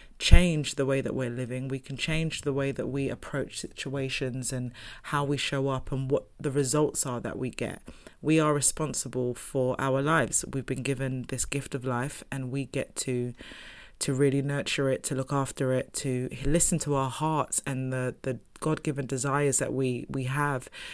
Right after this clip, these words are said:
and go after those dreams. But sometimes we make the dream a nightmare. We make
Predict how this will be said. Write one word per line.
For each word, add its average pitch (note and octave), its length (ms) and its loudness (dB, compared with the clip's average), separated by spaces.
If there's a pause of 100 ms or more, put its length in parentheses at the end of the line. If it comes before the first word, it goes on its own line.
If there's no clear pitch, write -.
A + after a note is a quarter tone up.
(220)
and C#3 160 -2
go C3 240 4
after C3+ 240 -2
those B2 280 -2
dreams. C3 460 0
But - 220 0
sometimes D3 540 -2
we D3 500 -2
make C3+ 460 -4 (160)
the B2+ 100 -4
dream B2+ 640 -2
a C#3 80 -4
nightmare. B2+ 580 -2
We C#3 220 0
make C#3 400 -2